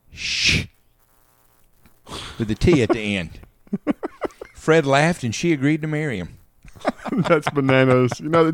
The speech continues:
Speaker 2: you know, that doesn't surprise me at all. It really doesn't. <laughs>
Speaker 1: Well, I, what I wanna know is, is why is she in a f-, phone booth by herself reading out loud?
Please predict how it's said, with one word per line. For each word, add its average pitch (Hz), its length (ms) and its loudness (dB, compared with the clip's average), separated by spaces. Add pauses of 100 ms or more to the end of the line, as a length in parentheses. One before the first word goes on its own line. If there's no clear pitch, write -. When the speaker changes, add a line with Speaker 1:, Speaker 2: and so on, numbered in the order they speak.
(280)
Speaker 2:
you 208 80 -6
know, 214 120 6
that 214 100 6
doesn't 208 200 2
surprise 170 400 4
me 151 80 2
at 127 80 4
all. 110 260 4 (200)
It 123 60 -2
really 143 260 6
doesn't. 127 420 2
<laughs> - 60 -20 (1400)
Speaker 1:
Well, 170 280 4
I, 131 220 -2
what 156 200 4
I 190 80 6
wanna 180 280 4
know 123 200 4
is, 147 240 4
is 131 140 0
why 135 160 2
is 151 80 0
she 160 140 0
in 151 60 2
a 143 40 4
f-, - 280 -2
phone 156 220 2
booth 143 220 4
by 127 160 0
herself 135 440 0
reading 135 300 2
out 131 160 -4
loud? 135 320 -4